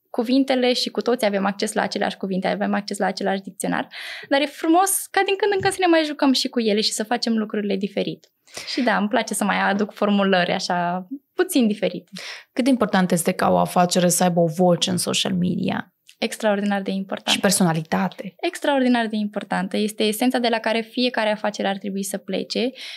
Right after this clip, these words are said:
Speaker 1: și, de fapt, unul dintre primii pași pe care ar trebui să-i facem în business-ul nostru, și anume partea de branding. Să știm
Speaker 2: Mhm.
Speaker 1: cum vrem să arătăm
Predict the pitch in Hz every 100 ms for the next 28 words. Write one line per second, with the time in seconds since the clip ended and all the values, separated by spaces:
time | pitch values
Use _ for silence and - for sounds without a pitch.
0 | - 214 220 240 240 254 247 240 240 220
1 | 262 269 262 254 - 214 185 185 185 190
2 | 196 196 202 196 196 190 190 196 190 -
3 | 185 175 180 - 233 302 - - - -
4 | 269 277 285 285 269 277 262 262 226 226
5 | 226 220 202 180 - - - - - 208
6 | - 262 254 190 190 196 226 - 285 294
7 | 233 220 220 - 190 175 - 208 359 392